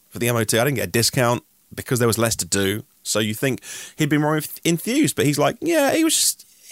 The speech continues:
he wasn't down on E Vs, but just didn't see them catching on. A young guy as well, um, certainly younger than me, um, and I would be,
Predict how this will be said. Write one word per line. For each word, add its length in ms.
he 120
wasn't 320
down 260
on 120
E 100
Vs, 280
but 140
just 140
didn't 200
see 160
them 140
catching 380
on. 260
A 40
young 160
guy 220
as 140
well, 220
um, 300
certainly 320
younger 200
than 120
me, 260
um, 460
and 640
I 140
would 180
be, 340